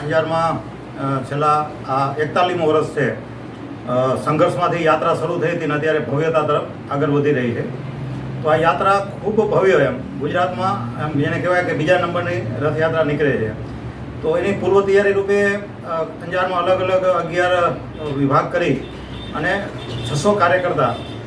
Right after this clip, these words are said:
એ ઓગણીસ હજાર પરિવારમાં જઈને જે આ રથયાત્રાનો જે મુખ્ય વિષય નક્કી થયો છે કે પંચ પરિવર્તન, સામાજિક સમરસતા,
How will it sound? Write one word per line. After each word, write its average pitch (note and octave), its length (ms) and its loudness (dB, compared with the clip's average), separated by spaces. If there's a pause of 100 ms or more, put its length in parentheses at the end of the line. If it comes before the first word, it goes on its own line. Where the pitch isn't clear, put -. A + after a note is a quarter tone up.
(140)
એ E3+ 280 0
ઓગણીસ F#3+ 380 2
હજાર F#3 260 2
પરિવારમાં F3+ 480 2
જઈને D#3+ 340 0 (760)
જે C#3+ 120 2
આ D#3+ 180 4
રથયાત્રાનો F#3+ 580 0
જે F#3+ 100 0
મુખ્ય F#3+ 540 0 (320)
વિષય F3+ 240 0
નક્કી F#3 260 0
થયો D3 200 4
છે C3+ 140 0
કે C3 80 -2
પંચ G#3+ 340 2
પરિવર્તન, D#3+ 540 2 (600)
સામાજિક D#3 400 0
સમરસતા, E3 600 0